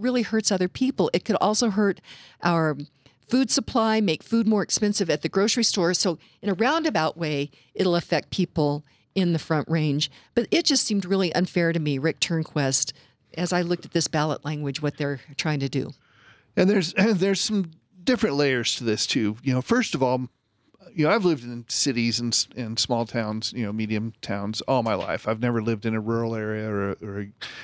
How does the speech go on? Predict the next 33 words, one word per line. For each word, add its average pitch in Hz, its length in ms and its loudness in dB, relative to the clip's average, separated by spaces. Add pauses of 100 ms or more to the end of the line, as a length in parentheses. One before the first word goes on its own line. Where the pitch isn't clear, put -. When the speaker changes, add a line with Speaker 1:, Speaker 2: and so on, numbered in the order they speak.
(120)
Speaker 2:
you 135 100 0
know, 113 240 0
a 113 160 -2 (240)
ranch 117 400 0
or 104 180 0
a 107 40 -4
farm. 107 400 -6
And 101 160 -8 (800)
so - 180 2
I 175 60 4
don't, 180 140 0
I 170 100 2
don't 165 120 0
know 143 100 2
what 131 100 -2
that's 110 220 -2
like, - 260 -10
but, 104 200 0 (840)
you 131 80 0
know, 113 200 -2
for 135 340 0 (100)
people 220 280 2
that 151 220 0
live 170 280 0
in 147 80 -4
cities 117 480 -4
to, 120 200 0 (120)
to 110 260 -2 (1160)
be 156 140 2
able 147 200 2
to 127 160 0 (100)
say 147 260 2
that 123 200 -4